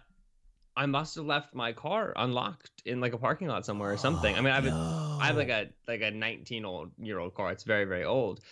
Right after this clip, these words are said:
Speaker 1: But somebody snagged a backpack out of a car that they either was left unlocked or they were able to jimmy unlock or whatever, and they grabbed a
Speaker 2: No.
Speaker 1: backpack.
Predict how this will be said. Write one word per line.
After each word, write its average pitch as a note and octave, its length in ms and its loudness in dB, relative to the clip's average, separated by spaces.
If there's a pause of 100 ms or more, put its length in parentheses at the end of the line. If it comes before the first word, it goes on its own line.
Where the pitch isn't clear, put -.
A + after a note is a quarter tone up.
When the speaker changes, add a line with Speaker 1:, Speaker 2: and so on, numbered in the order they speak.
(160)
Speaker 1:
But - 160 6
somebody D3 600 2 (100)
snagged B2 680 -2
a A2 60 -8
backpack A2 560 -2 (600)
out B2+ 240 0
of B2 220 -4 (180)
a A2+ 120 -4
car B2 600 0 (220)
that A2 180 2
they A2 160 4
either G#2 220 2
was G2+ 160 -6
left E3 180 0
unlocked D#3 380 -2
or - 20 -2
they - 60 -2
were G#2 80 -2
able A#2 160 0
to G#2+ 60 -4
jimmy B2 160 -2
unlock A#2+ 260 -2
or A#2+ 40 -4
whatever, D3 300 2
and A2+ 140 -2
they G#2+ 60 -4
grabbed A2+ 260 0
a B2+ 40 -6
Speaker 2:
No. D3 60 -2
Speaker 1:
backpack. G#2+ 380 0